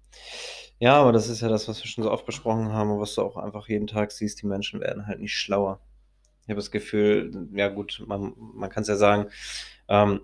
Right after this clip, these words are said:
habe ich das Gefühl, dass Menschen sowieso im Laufe der letzten Jahrhunderte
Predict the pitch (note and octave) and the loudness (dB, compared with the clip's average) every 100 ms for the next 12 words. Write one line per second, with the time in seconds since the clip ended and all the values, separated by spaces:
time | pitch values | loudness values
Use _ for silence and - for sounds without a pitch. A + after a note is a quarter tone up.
0 | _ - G#2 G2+ - G#2+ G#2 - G#2 - | _ -4 -4 -4 -4 2 2 4 0 2
1 | G2+ G2 F#2+ G#2 A2+ B2+ - - G2+ G#2 | -2 -2 4 8 8 6 2 -2 4 4
2 | G#2 G2+ G2+ G2+ - G#2 G2+ G2 G2 G2+ | 4 4 6 4 2 2 2 0 4 6
3 | G#2 A#2+ C#3+ B2 A2 - G#2 G#2+ | 8 6 8 8 6 6 8 8